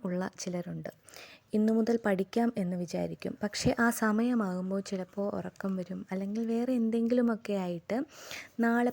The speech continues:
പഠിക്കാം എന്ന് വിചാരിക്കും. നാളെയും അതായിരിക്കും അവസ്ഥ. അങ്ങനെ ദിവസങ്ങളും ആഴ്ചകളും നീണ്ടു നീണ്ടു പോകും. അങ്ങനെയുള്ളവർ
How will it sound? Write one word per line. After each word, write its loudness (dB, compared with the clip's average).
പഠിക്കാം -2
എന്ന് -6
വിചാരിക്കും. -8
നാളെയും 0
അതായിരിക്കും -2
അവസ്ഥ. -6
അങ്ങനെ 6
ദിവസങ്ങളും 0
ആഴ്ചകളും 0
നീണ്ടു -4
നീണ്ടു -2
പോകും. -4
അങ്ങനെയുള്ളവർ 6